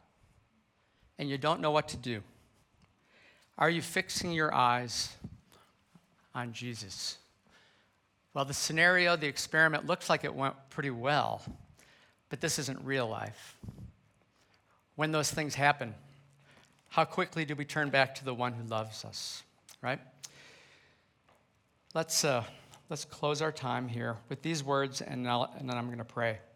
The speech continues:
Long ago, at many times and in many ways,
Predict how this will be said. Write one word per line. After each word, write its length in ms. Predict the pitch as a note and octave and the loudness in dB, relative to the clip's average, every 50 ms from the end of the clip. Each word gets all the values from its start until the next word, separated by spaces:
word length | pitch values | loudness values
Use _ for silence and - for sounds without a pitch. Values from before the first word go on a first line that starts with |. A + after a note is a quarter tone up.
| _ _ _ | _ _ _
Long 400 | C#3 C#3 D3 D#3+ F3 F#3 F#3+ F#3+ | 2 6 8 8 8 8 6 4
ago, 520 | F#3 E3+ C#3+ C#3+ A#2+ A#2 A#2 A2+ A#2 A2 - - _ _ _ _ _ _ - - - _ _ _ | 0 0 0 0 2 2 2 0 -2 -6 -12 -18 _ _ _ _ _ _ -20 -20 -20 _ _ _
at 140 | D3 C#3 C#3+ | -8 -6 -4
many 260 | C3+ C#3+ D#3+ F3 F3 | 0 0 0 0 0
times 540 | - - - C3+ C3 C3 B2+ A#2+ A#2+ A#2 A#2 | -4 -4 -2 0 0 0 0 0 -4 -6 -6
and 100 | - C#3 | -6 -4
in 160 | C3+ C3+ C3+ | -4 -4 -2
many 240 | C3+ C#3 C#3+ D3+ D3+ | -2 -2 -2 -2 -2
ways, 720 | C#3+ C#3 C3+ C3 B2 A#2 A2 G#2+ G#2 - - - - - | 0 0 0 0 0 -2 -4 -6 -4 -4 -4 -4 -4 -6